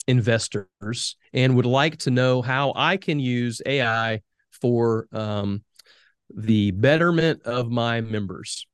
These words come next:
Uh, give me five ideas." I'm talking like this 'cause I'm actually typing while I'm talking.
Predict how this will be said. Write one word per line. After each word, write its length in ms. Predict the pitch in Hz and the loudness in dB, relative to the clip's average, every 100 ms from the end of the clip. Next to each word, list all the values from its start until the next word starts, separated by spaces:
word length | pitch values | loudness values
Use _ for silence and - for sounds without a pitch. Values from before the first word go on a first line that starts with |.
| _ _ _ _ _ _ _ - | _ _ _ _ _ _ _ -6
Uh, 100 | 95 | -4
give 300 | 107 143 147 | 2 4 4
me 580 | 139 135 135 135 135 127 - _ | 4 4 4 4 4 2 -4 _
five 240 | 120 117 113 | 0 0 0
ideas." 540 | 107 98 80 - - - | -2 -4 -8 -12 -14 -14
I'm 80 | 110 | -4
talking 220 | 120 107 | -2 0
like 100 | 101 | -2
this 80 | 101 | -4
'cause 160 | - | -4
I'm 60 | 104 | -4
actually 220 | 101 - | -4 -6
typing 320 | - 101 98 | -6 -6 -6
while 100 | 92 | -8
I'm 100 | 85 | -8
talking. 340 | 104 101 - | -6 -8 -8